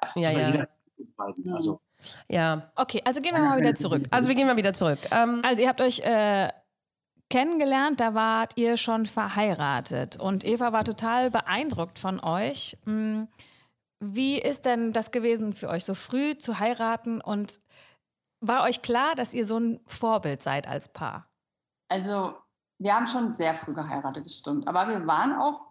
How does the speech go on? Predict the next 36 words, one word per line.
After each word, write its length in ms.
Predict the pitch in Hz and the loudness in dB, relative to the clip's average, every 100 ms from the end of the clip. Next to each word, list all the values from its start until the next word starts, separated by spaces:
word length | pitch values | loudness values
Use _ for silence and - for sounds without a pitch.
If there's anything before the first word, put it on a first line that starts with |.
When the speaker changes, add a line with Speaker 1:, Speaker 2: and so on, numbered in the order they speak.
| _ - | _ -12
Speaker 3:
wie 140 | 190 | -6
gesagt, 320 | 208 190 196 196 | -4 0 0 0
schon 320 | 196 202 196 | -2 -2 -4
zwei 280 | - 175 175 | 0 2 4
Jahre 580 | 170 175 180 175 165 - _ _ _ - | 2 2 0 -2 -2 -8 _ _ _ -2
dann 180 | 175 170 | 0 0
zusammen. 460 | 170 156 180 277 | 0 2 2 2
Das 100 | 269 | 0
finde 160 | - 202 | -2 -2
ich 60 | 190 | -2
jetzt 160 | 180 | -4
gar 160 | - 170 | 0 0
nicht 160 | 165 160 | 0 -4
so 300 | - 202 208 | -2 0 0
früh. 360 | - - 143 147 | -6 -10 -8 -4
Also 140 | - 202 | 0 2
Speaker 1:
Wie 80 | |
alt 180 | 262 311 | 2 2
wart 200 | 277 277 | 2 2
ihr, 80 | 339 | 0
als 140 | 285 | 0
ihr 60 | 294 | 0
geheiratet 400 | 247 247 330 330 | 0 0 -2 -2
habt? 220 | 359 - - - 175 _ | -4 -6 -20 -20 -20 _
Speaker 3:
Jung, 300 | 175 170 143 | -2 2 2
wir 80 | 151 | 0
waren 180 | 151 151 | 0 0
sehr 180 | 135 156 | 2 0
jung. 160 | 127 - | -2 -6
Ich 120 | - | -2
war 100 | 180 | -2
gerade 260 | - 185 185 | 0 -2 -2
dreiundzwanzig 720 | - 175 185 185 202 220 254 | -2 -2 0 -2 -2 -2 -4
geworden 600 | 233 233 240 269 311 302 - | -4 -2 2 4 2 -2 -6
im 80 | 196 | -2
November 640 | 180 165 185 233 294 359 | -2 0 0 2 2 -2